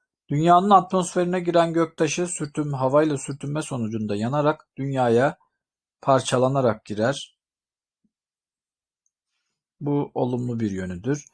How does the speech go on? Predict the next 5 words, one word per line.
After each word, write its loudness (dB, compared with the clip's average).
Makine 2
parçalarının 4
çalışırken -2
birbirine -4
sürtünmesi -4